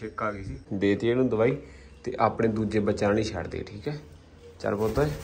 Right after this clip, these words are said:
ਕੋਈ ਨਾ, ਕੋਈ ਨਾ, ਹੋ ਜਾ ਐਡਜਸਟਮੈਂਟ, ਕਿਹੜਾ ਤਾਂ ਮਾਰਨਗੇ ਨਵੇਂ ਨੂੰ ਦੇਖ ਕੇ। ਬਾਕੀ ਓਕੇ report ਨੇ, Set ਹੈ ਕੰਮ ਸਾਰਾ। ਪਾਣੀ ਪੂਣੀ ਚੱਕ ਦਈਏ ਇਹਨਾਂ ਦਾ ਨਾ,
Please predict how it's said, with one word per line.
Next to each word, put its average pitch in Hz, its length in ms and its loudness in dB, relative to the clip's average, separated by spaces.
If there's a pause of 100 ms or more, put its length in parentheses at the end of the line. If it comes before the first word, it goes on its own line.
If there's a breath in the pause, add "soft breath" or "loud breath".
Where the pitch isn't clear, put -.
(1200)
ਕੋਈ 113 180 2
ਨਾ, 123 180 6
ਕੋਈ 113 220 2
ਨਾ, 117 160 4 (240)
ਹੋ 110 100 6
ਜਾ 117 80 10
ਐਡਜਸਟਮੈਂਟ, 110 600 6 (260)
ਕਿਹੜਾ 117 180 8
ਤਾਂ 117 100 8
ਮਾਰਨਗੇ 117 460 10
ਨਵੇਂ 95 260 2
ਨੂੰ 92 120 -4
ਦੇਖ 90 280 -6
ਕੇ। - 120 -12 (520 loud breath)
ਬਾਕੀ 135 260 6
ਓਕੇ 131 300 8
report 104 380 -6
ਨੇ, 107 100 -4 (180)
Set 87 360 -6
ਹੈ 110 80 2
ਕੰਮ 110 200 0
ਸਾਰਾ। 123 320 -4 (640 loud breath)
ਪਾਣੀ 127 220 2
ਪੂਣੀ 135 260 0
ਚੱਕ 117 340 0
ਦਈਏ 107 180 0
ਇਹਨਾਂ 117 180 0
ਦਾ 127 120 2
ਨਾ, 135 120 2